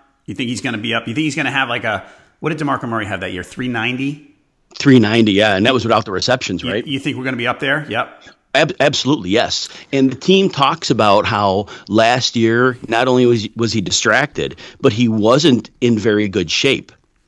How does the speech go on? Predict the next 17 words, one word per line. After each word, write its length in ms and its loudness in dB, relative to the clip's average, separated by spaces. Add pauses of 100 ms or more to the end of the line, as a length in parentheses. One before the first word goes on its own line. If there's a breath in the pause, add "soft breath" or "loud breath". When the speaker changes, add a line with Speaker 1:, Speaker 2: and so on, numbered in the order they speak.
(100)
Speaker 2:
Um, 200 0
maybe 360 2
the 60 -2
stress 340 0
got 200 -2
to 100 0
him, 120 0 (400 loud breath)
but 120 -8
they 160 6
say 180 2
this 280 4
year 280 4 (320 soft breath)
his, 560 2
his 480 2
level 320 2
of 80 2
fitness 640 0